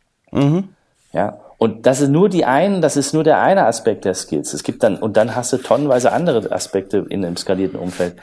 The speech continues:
Speaker 2: Ich habe ja ein klei-, selber ein kleines Unternehmen, äh, und, und alleine, dass Leute, also dass wir selbst verstehen, wie gehst du denn jetzt mit den technischen Dingen um? Und ich rede jetzt nicht von schwierig komplizierten,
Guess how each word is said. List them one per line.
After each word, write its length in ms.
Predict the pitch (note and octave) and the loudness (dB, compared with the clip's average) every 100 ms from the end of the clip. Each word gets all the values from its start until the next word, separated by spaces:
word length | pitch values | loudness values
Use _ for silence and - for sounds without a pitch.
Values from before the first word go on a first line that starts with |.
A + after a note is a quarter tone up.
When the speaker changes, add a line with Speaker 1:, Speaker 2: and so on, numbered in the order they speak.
| - - - _ | -20 -20 -20 _
Speaker 2:
Ich 160 | G2+ | -2
habe 160 | B2+ C#3 | 0 2
ja 60 | A#2+ | 2
ein 40 | |
klei-, 160 | A2+ F#2+ | 0 2
selber 200 | C3+ C#3+ | 2 2
ein 80 | |
kleines 320 | - G#2+ G2 G#2 | 0 0 0 -2
Unternehmen, 680 | G2+ G2 G2 G2 F#2 - | -2 -2 -2 -4 -6 -4
äh, 460 | F#2+ F#2+ - G2 G2 | -2 -2 -2 -4 -4
und, 280 | G2+ F#2 - - - - - _ _ | -4 -6 -8 -18 -20 -20 -20 _ _
und 420 | G#2+ G2+ - - - | -6 -6 -12 -20 -2
alleine, 420 | G2 F#2+ D3+ F3 | 4 4 4 4
dass 240 | C3+ - | 2 -2
Leute, 560 | G#2+ A2 C3 D#3 E3+ E3+ | 2 4 4 2 -2 0
also 180 | G#2+ G#2 | 0 0
dass 160 | G#2+ A2 | 0 2
wir 220 | C3+ B2 | 4 4
selbst 520 | A#2+ F3 G3+ - - | 6 6 6 4 -2
verstehen, 760 | - A#2+ - D3+ C3+ A2 G2+ F#2 | 0 0 2 4 4 2 -2 0
wie 200 | A#2 - | -2 0
gehst 320 | B2 D#3 - | 4 4 4
du 40 | |
denn 140 | D#3 B2 | 4 4
jetzt 180 | A#2+ B2 | 2 2
mit 120 | A#2 | 0
den 100 | A2+ | 2
technischen 500 | D3 D3 C#3 - A2+ | 2 2 0 -2 0
Dingen 200 | B2+ C3 | 0 2
um? 220 | F3+ G#2 | 0 0
Und 140 | F2 | -2
ich 140 | F2 - | -4 -2
rede 160 | F2+ | -2
jetzt 160 | - - | -2 -2
nicht 140 | C#3 | -2
von 160 | - G2 | -2 -4
schwierig 320 | - G2+ G2 | -4 -4 -2
komplizierten, 720 | - F#2+ G2 - G#2 G2+ F#2+ | -2 -4 -4 -4 -4 -4 -6